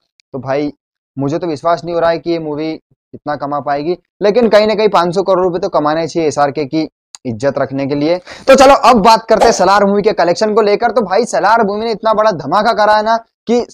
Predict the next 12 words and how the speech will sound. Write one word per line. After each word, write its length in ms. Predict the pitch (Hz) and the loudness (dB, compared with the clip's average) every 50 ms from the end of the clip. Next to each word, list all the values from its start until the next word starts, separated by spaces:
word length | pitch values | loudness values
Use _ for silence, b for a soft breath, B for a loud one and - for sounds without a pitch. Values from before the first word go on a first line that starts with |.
| _ _ 185 | _ _ 0
हम 160 | 208 233 220 | 2 2 2
साबित 340 | 175 196 185 190 190 196 - | 2 2 2 2 0 0 0
कर 80 | - 196 | -2 -2
सकते 200 | - 202 - 226 | -2 0 0 0
हैं 180 | 233 220 233 220 | 2 2 0 -2
कि 60 | 214 | 0
जो 220 | 185 214 226 220 220 - _ _ - | 2 2 2 2 -2 -8 _ _ -6
हमारे 220 | 151 165 214 262 | 0 2 2 2
प्रभास 400 | 202 185 165 160 196 214 214 - | 2 2 0 2 2 2 2 0
है, 100 | 185 160 - _ _ _ _ | -4 -6 -6 _ _ _ _
उनकी 280 | - 190 185 165 226 220 | -10 -8 -4 -2 -2 -2
कितनी, 440 | 180 196 - - 185 214 226 220 | -2 -4 -4 0 0 0 0 0